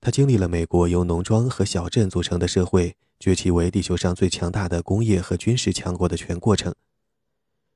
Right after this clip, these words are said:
他并不觉得工业和军事进步有什么了不起，但对于现代世界的各种可能性赞不绝口。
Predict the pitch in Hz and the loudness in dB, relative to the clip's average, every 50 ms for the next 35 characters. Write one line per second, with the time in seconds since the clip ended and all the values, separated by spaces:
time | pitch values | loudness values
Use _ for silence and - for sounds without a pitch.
0 | _ _ _ _ - - 131 160 156 113 98 90 - 90 87 90 - 87 90 87 | _ _ _ _ 0 2 4 4 6 4 4 2 2 2 2 2 2 2 0 0
1 | - - 104 107 107 104 95 87 - 92 87 - 98 92 95 90 - 101 92 90 | 0 0 0 2 2 2 2 0 -2 -2 -2 0 0 0 0 0 0 -2 -2 0
2 | - 92 87 87 85 - - 87 87 90 85 - - 87 - - 92 87 _ _ | 0 0 2 0 -2 -2 -2 -2 -2 -4 -4 -4 -4 -4 -4 -4 -8 -8 _ _
3 | _ _ _ _ _ _ _ _ - 101 95 98 92 87 87 - - 95 87 90 | _ _ _ _ _ _ _ _ 2 4 4 6 4 4 2 2 0 0 0 0
4 | 85 - 90 - 90 87 85 - 117 107 - - 90 90 - - 95 85 85 82 | -2 -2 0 0 0 0 0 2 2 2 2 2 -2 -2 -2 -2 -2 0 0 -2
5 | 87 95 - 104 90 85 90 - - 110 92 87 87 - 90 90 85 - - 85 | -4 -2 0 0 -2 -2 -2 -4 -4 -4 -2 -2 -2 -2 -2 -2 -2 -2 -4 -6